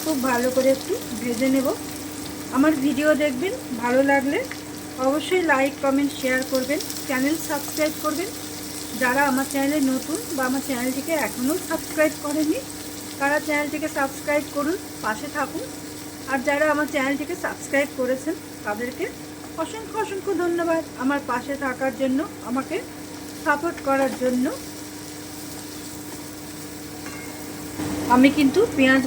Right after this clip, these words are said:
ভাজার সময় কোনো লবণ দেব না, তাহলে পেঁয়াজটা ঠিক মতো ভাজা যাবে না, নরম হয়ে যাবে। আমি আরও একটুখানি ভেজে নিচ্ছি। এবারে আমি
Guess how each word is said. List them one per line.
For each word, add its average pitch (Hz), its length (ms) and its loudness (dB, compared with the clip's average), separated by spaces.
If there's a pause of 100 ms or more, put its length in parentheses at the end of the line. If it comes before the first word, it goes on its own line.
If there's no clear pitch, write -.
ভাজার 262 260 4
সময় 302 260 4
কোনো 277 140 6 (120)
লবণ 254 280 4 (100)
দেব 262 120 6 (140)
না, 277 60 2 (680)
তাহলে 254 260 2 (100)
পেঁয়াজটা 247 400 2 (180)
ঠিক 262 140 -2 (100)
মতো 247 180 0 (120)
ভাজা 226 260 0
যাবে 220 280 2
না, 262 60 0 (1200)
নরম 240 260 2 (100)
হয়ে 247 220 4
যাবে। 208 200 4 (1700)
আমি 254 120 0 (140)
আরও 240 160 4 (300)
একটুখানি 240 460 -2 (280)
ভেজে 240 300 2
নিচ্ছি। 277 320 -2 (1600)
এবারে 269 240 8 (100)
আমি 277 120 4